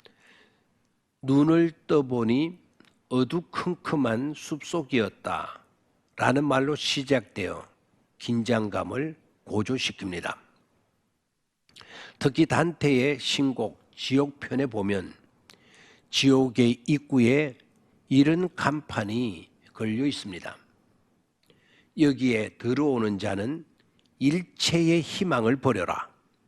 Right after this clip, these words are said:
여기에 들어오는 자는 일체의 희망을 버리라."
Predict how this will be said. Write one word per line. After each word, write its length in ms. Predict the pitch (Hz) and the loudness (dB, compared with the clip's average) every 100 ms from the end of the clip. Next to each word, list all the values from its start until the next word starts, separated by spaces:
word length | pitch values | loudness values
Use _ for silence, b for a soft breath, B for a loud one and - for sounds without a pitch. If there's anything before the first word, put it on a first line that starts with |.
| _ _ _ _ _ | _ _ _ _ _
여기에 380 | 151 123 113 110 | 2 4 4 2
들어오는 680 | 107 117 135 143 120 107 101 | 2 0 2 2 2 0 -2
자는 400 | 98 90 123 170 b b b - | -6 -6 -8 -10 b b b -6
일체의 600 | 151 190 - - 175 170 | -4 -4 -4 0 0 0
희망을 540 | - 202 170 117 147 | -2 -4 -2 0 -2
버리라." 500 | - 98 80 80 - | -4 -8 -8 -10 -12